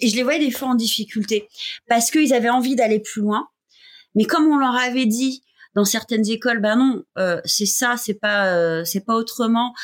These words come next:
Et certains me disaient aussi régulièrement, « Mais c'est pas normal que t'aies pas le même salaire. » C'est pas grave, t'inquiète pas, le salaire, il va arriver au même moment. Tu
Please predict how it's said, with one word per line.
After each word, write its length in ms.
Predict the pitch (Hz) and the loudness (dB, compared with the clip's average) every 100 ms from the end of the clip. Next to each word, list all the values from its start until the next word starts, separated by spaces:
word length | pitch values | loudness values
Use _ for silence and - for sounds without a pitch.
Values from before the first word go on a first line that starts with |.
| - - | -10 -4
Et 40 | |
certains 300 | 180 262 - | -2 -2 2
me 80 | 294 | 4
disaient 240 | 247 226 233 | 4 2 0
aussi 300 | 214 - 247 | 0 -2 -2
régulièrement, « 540 | 220 196 202 202 277 | -4 -2 -2 0 2
Mais 80 | 247 | 0
c'est 120 | - | -2
pas 120 | 196 | -2
normal 320 | 202 208 247 240 | 0 0 -2 -4
que 60 | |
t'aies 100 | 208 | -8
pas 140 | 190 185 | -4 0
le 60 | |
même 120 | 196 | 0
salaire. » 540 | 202 - 190 180 160 - - - - | 0 0 0 2 0 -4 -20 -18 -8
C'est 160 | - | -4
pas 120 | 277 | 0
grave, 220 | 254 202 196 | 0 0 0
t'inquiète 280 | 208 220 220 | -4 -2 -4
pas, 100 | 175 | -4
le 40 | |
salaire, 320 | 160 220 269 | -2 -2 0
il 80 | 269 | 0
va 80 | 214 | 0
arriver 220 | 202 214 | 0 0
au 40 | |
même 200 | 233 208 | 2 2
moment. 380 | 208 202 196 - _ _ _ | 2 0 -2 -6 _ _ _
Tu 80 | 180 | -14